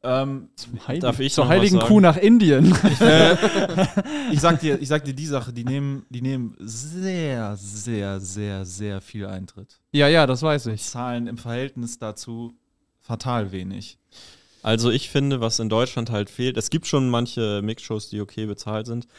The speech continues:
Speaker 3: Was halt richtig fehlt, ist halt ein Comedy-Club oder eine feste Veranstaltung, die halt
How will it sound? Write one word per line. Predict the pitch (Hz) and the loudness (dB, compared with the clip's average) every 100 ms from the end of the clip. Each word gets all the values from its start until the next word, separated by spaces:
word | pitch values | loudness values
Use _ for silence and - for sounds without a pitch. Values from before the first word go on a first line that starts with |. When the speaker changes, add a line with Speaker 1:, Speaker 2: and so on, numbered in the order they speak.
| _ - | _ -8
Speaker 3:
Was | 110 127 | -4 0
halt | 113 107 | 0 0
richtig | 139 - 117 | -2 -2 -4
fehlt, | - 123 120 | 0 0 0
ist | 107 - | -2 -4
halt | 110 | -4
ein | 101 | -4
Comedy-Club | - 113 120 110 98 - 107 104 - - _ _ _ _ | -4 -2 0 -2 -6 -4 -4 -4 -8 -20 _ _ _ _
oder | 107 101 98 | -6 -2 -2
eine | 101 95 | -4 -4
feste | 110 117 - 110 | -2 -2 -4 -8
Veranstaltung, | 98 95 107 - 101 98 104 98 | -6 -4 -4 -2 -2 -2 -4 -4
die | 98 | -4
halt | 98 95 92 - | -2 -4 -4 -10